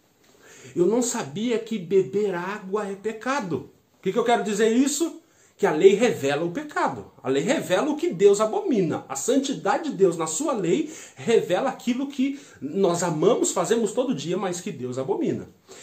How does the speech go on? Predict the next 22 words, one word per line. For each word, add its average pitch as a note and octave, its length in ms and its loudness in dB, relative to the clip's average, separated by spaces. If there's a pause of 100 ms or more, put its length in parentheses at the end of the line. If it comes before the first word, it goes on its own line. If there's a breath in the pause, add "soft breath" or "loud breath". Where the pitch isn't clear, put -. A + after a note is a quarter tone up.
(140 loud breath)
Então C4+ 320 2
eu B3+ 140 2
olho C4+ 260 6
lá A#3 120 0
pra A#3 200 -4
lei G3 200 0
e A#3+ 40 -2
falo, G#3 240 -2
"Nossa, G#3+ 420 -4
amor, G#3 160 -4
não F3 80 -2
sabia F#4 380 -2
que - 360 -8 (640)
a F3 220 -4
água D#3+ 180 -2
era C3+ 100 -2
pecado." B2 560 -10
A C3 60 -14
lei A#2+ 160 -8
revela D#3 340 -8
o - 60 -10
pecado. F2 400 -16